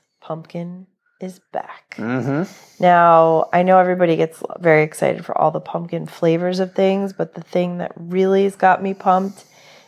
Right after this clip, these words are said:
Speaker 1: is the return of the Trader Joe's pumpkin puree, which I kid you not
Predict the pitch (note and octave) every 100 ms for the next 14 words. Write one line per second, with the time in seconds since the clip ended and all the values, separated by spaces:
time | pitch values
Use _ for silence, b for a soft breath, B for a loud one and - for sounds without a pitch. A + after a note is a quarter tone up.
0 | b A#3 A3+ G#3+ G#3 G3+ F#3+ - D#3+ D#3
1 | D#3 - F#3+ F#3+ F#3+ - F3+ F3 F3 F3
2 | D3+ D#3 D3+ D#3+ - - D#3+ D#3 E3 D#3
3 | D#3 - - D#3+ D3 B2+ G2+ F3 F3+ b
4 | b b b - F3+ F3 - A3 G#3 A3+
5 | A3 F3+ E3+ E3+